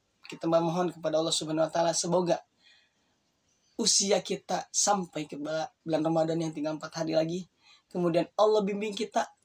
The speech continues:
Allah tuntun kita agar kita bisa melakukan yang terbaik di bulan Ramadan nanti, dan kita diberikan kekuatan oleh Allah untuk bisa melaksanakan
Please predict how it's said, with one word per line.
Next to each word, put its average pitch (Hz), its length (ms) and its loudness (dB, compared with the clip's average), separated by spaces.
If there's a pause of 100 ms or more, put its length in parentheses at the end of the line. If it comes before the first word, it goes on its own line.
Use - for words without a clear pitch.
Allah 170 320 2
tuntun 233 480 0
kita - 400 -4 (680)
agar 170 240 -4
kita 175 240 -2
bisa 165 160 -2
melakukan 170 640 -4
yang 180 160 -6
terbaik 208 480 2 (160)
di 175 160 -2
bulan 175 160 0
Ramadan 175 400 0
nanti, 226 400 0 (560)
dan 185 240 2
kita 247 560 0
diberikan 190 720 0
kekuatan 262 960 2 (400)
oleh 196 240 0
Allah 196 320 -2
untuk - 160 -12
bisa 190 240 0
melaksanakan 196 880 0